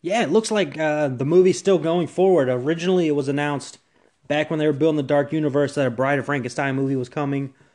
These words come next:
with, uh, Angelina Jolie playing the Bride of Frankenstein. And that, of course, after, um, the bad reviews for The Mummy happened, that Dark Universe, like I said, it just crumbled and everything kinda, kinda went up in the air and out of the way. Um,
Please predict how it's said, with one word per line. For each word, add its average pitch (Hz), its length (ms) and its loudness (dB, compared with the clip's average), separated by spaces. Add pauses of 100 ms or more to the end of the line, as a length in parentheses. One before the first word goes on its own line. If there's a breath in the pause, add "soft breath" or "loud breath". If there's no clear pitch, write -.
(240 soft breath)
with, 135 280 -4
uh, 135 220 -2
Angelina 160 460 0
Jolie 165 460 2
playing 147 540 -4 (100)
the 135 80 -10
Bride 127 400 -4
of 123 160 -10
Frankenstein. 127 580 -8 (580)
And 135 160 -4
that, 156 160 0
of 147 60 -4
course, 175 320 2
after, 147 480 0
um, 139 400 -2
the 139 80 -6
bad 151 220 2
reviews 139 380 0
for - 100 -6
The 135 100 -4
Mummy 139 320 -2
happened, 135 480 -4 (600)
that 131 140 -2
Dark 139 240 0
Universe, 135 380 0
like 127 140 -4
I - 20 -4
said, 139 180 -2
it 123 80 2
just 127 220 -6
crumbled 135 320 -2
and 127 100 -4
everything 127 360 -4
kinda, 131 380 -4 (640 soft breath)
kinda 220 180 2
went 208 160 2
up 180 160 2
in 180 60 2
the 160 120 2
air 156 180 2
and 139 200 -2 (420)
out 147 120 0
of 139 60 -2
the 135 60 0
way. 127 260 2
Um, 131 400 -4